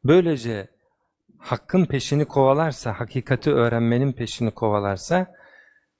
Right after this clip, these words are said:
bunun taliplisi olursa Cenab-ı Hak onu yakine erdirecek. Kulu Allah yakine erdirir ise, yani imanı artık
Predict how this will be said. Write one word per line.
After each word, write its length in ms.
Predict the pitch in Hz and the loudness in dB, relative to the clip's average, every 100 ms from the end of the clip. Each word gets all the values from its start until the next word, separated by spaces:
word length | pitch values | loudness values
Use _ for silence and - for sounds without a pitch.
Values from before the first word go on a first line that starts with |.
| _ _ _ _ _ _ _ | _ _ _ _ _ _ _
bunun 260 | 123 147 185 | 4 4 4
taliplisi 680 | - 123 113 107 120 104 156 | 0 -4 -4 -6 -8 -6 -2
olursa 460 | 127 104 95 - | -2 -2 -2 -4
Cenab-ı 380 | 117 120 131 123 | 0 2 2 0
Hak 240 | 107 98 - | -2 -4 -2
onu 340 | 107 147 170 - _ _ _ | 2 2 0 -8 _ _ _
yakine 480 | 110 107 - 123 127 | 0 0 0 2 2
erdirecek. 1000 | 135 98 87 - 80 78 - 71 _ _ _ _ - _ - | 0 -6 -8 -10 -10 -10 -10 -16 _ _ _ _ -20 _ -2
Kulu 300 | - 160 190 | 2 4 4
Allah 340 | 143 143 143 | 0 0 -2
yakine 480 | 120 120 - 143 143 | -2 -4 -4 -2 0
erdirir 640 | 156 127 120 107 120 196 | 0 -2 -2 -2 0 0
ise, 560 | 202 175 - 165 196 226 _ _ _ _ _ _ _ _ _ _ _ _ _ _ _ _ | 0 -4 -4 -2 -2 -4 _ _ _ _ _ _ _ _ _ _ _ _ _ _ _ _
yani 300 | - 92 82 - | 0 0 2 0
imanı 540 | 113 113 120 127 139 | 2 4 4 2 0
artık 640 | 117 107 - 117 - - | -2 -6 -8 -10 -10 -20